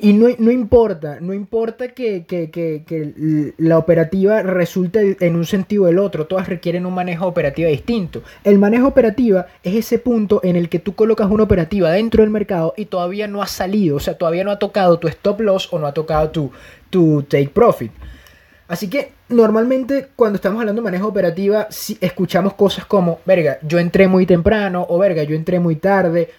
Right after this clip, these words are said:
moví mi stop loss muy temprano, moví mi stop loss muy tarde, salí muy temprano, salí muy tarde,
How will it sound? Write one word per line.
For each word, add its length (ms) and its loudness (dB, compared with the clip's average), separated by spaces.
moví 320 -2
mi 80 -2
stop 320 2
loss 280 2
muy 160 -8
temprano, 640 -6
moví 260 -8
mi 100 -10
stop 260 -6
loss 240 2
muy 160 0
tarde, 480 -2
salí 320 -6
muy 180 -6
temprano, 720 -6
salí 320 0
muy 180 2
tarde, 580 2